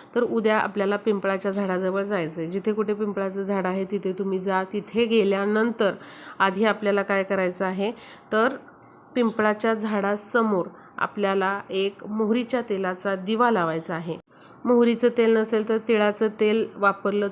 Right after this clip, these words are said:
तरीही चालेल. एक पणती न्या बरोबर किंवा कणकेचा दिवा न्या, कोणताही दिवा तुम्ही नेऊ शकता. आता तिथे गेल्यानंतर एक तुम्हाला दिवा लावायचा आहे, दिवा प्रज्वलित करायचा आहे आणि, अ, त्या दिव्यामध्ये तुम्हाला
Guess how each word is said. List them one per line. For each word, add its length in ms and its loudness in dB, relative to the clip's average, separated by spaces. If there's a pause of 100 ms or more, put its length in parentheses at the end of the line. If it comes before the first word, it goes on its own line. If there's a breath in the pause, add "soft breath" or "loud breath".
तरीही 380 -2
चालेल. 400 -2 (260 loud breath)
एक 260 -4
पणती 360 2
न्या 300 2
बरोबर 400 0
किंवा 240 -6
कणकेचा 500 0
दिवा 280 0
न्या, 160 -2
कोणताही 640 0
दिवा 260 2
तुम्ही 280 0
नेऊ 260 2
शकता. 460 2 (540 loud breath)
आता 240 0
तिथे 280 -2
गेल्यानंतर 640 2
एक 260 -4 (120)
तुम्हाला 340 0
दिवा 360 0
लावायचा 480 0
आहे, 160 -2
दिवा 260 -2
प्रज्वलित 580 0 (200)
करायचा 400 0
आहे 260 -4 (400 loud breath)
आणि, 420 2 (360 loud breath)
अ, 220 0 (120)
त्या 160 2
दिव्यामध्ये 720 0
तुम्हाला 600 -2